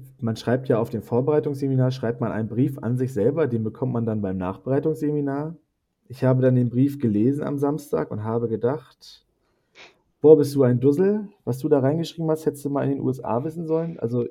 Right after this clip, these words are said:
ich habe ja durch meinen Sport und auch unsere Herrenmannschaft, die sich dann über Jahre immer wieder Amerikaner ins Team geholt hat,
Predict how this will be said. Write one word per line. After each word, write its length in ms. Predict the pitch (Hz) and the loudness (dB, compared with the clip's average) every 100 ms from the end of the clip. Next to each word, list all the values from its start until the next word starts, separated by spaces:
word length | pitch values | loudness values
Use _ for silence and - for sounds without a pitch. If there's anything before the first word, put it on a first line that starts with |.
| - | -6
ich 100 | - | -4
habe 180 | 131 131 | 0 4
ja 20 | |
durch 240 | 131 131 | 4 2
meinen 140 | 120 110 | -4 -6
Sport 320 | - 127 139 | -2 -2 0
und 80 | 113 | -4
auch 140 | 113 | -4
unsere 260 | 120 113 107 | -4 -4 -2
Herrenmannschaft, 640 | 110 127 131 131 135 131 | 0 0 0 0 -6 -4
die 60 | 117 | -6
sich 140 | 120 | -2
dann 160 | 117 113 | -2 -4
über 200 | 113 110 | -4 0
Jahre 320 | 110 110 104 | 0 0 -2
immer 260 | 113 110 | -2 -4
wieder 220 | 110 104 - | -2 -2 -2
Amerikaner 420 | 104 101 107 107 | -6 -6 -4 -4
ins 120 | - | -4
Team 160 | 127 123 | -2 2
geholt 200 | 131 131 | 2 2
hat, 220 | 131 | -2